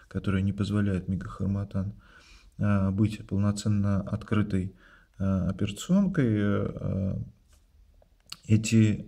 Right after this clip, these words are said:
а, м, эта система защиты, она, а, с-, была сломана уже двумя разными способами. А,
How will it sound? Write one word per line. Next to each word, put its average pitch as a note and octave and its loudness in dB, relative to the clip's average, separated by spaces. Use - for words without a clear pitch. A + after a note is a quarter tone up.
а, G2+ 0
м, A2+ -8
эта A#2 0
система A2 2
защиты, A2 0
она, G2+ 0
а, - -2
с-, - -14
была G2 4
сломана C#3+ 4
уже F#2+ 0
двумя G2+ 6
разными G2+ 0
способами. C3+ 0
А, G#2+ 2